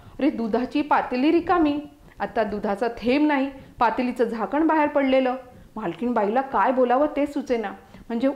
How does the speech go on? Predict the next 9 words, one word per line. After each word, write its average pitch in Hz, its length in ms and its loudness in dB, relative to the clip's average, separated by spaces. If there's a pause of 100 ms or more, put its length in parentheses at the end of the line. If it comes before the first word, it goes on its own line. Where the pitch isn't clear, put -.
(120)
उडी 240 240 2
मारून 277 400 4
या 285 100 4
बयेने 240 420 4
ती 339 140 2
झाकणी 240 420 0
उलथून 277 380 2
टाकलेली 302 460 2
दिसते. - 480 -6